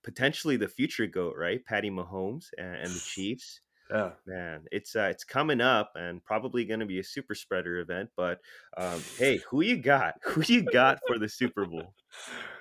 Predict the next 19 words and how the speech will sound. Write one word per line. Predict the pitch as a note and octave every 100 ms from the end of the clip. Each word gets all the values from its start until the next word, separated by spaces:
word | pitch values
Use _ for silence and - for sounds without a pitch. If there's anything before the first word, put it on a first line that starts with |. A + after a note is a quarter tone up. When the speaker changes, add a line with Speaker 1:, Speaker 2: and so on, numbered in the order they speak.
| - -
Speaker 2:
Great, | A2+ A#2+ B2+ B2 - G#2+
great | - G2+ G#2+ A2 A2 -
question. | - G#2+ G#2+ - - G2+ G2
I, | G#2+ G#2+ G#2+
I'm, | A#2+ A2 -
I'm | A#2 C#3
honestly | G#2 A#2 A2+ G2+
really | G2 G2+
excited | G2 - F#2+ G2
for | G#2
this | F#2 -
matchup. | F#2 F#2 A2 A2 - -
Uh, | G#2 F#2 F2+
Speaker 1:
Hmm. |
Speaker 2:
like | G#2 A#2
you | A2
said, | - G2+
it's | F#2 G2 -
like | G#2 F#2+ -